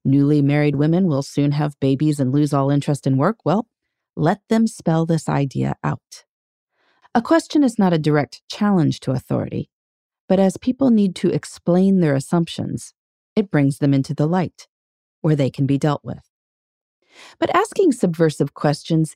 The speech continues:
isn't just about countering discrimination. It's a useful tactic in all kinds of situations.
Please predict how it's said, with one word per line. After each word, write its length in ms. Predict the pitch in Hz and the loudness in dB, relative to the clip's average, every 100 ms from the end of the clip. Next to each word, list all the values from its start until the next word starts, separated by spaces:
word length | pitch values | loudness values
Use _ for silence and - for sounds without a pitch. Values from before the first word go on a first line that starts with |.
| - | -4
isn't 420 | 330 - - 139 | -2 -2 -4 -6
just 380 | - 170 - - | -4 -4 -4 -6
about 280 | 135 110 - _ - | -2 -4 -4 _ -8
countering 420 | 147 123 135 127 | -4 -4 -2 -2
discrimination. 840 | 127 - 139 135 139 190 - - - _ _ _ _ _ | -2 -4 -2 0 0 -2 -6 -10 -12 _ _ _ _ _
It's 220 | - 302 381 | -6 -2 0
a 80 | |
useful 360 | 277 170 - 190 | 2 2 0 -4
tactic 460 | - 143 - 196 220 | -2 -4 -2 -4 -2
in 200 | 220 - _ | -2 -4 _
all 160 | 190 311 | -2 -2
kinds 320 | - 110 113 | -2 -4 -4
of 100 | 107 | -6
situations. 840 | - 120 123 87 - - - - | -6 -4 -2 -4 -4 -10 -12 -16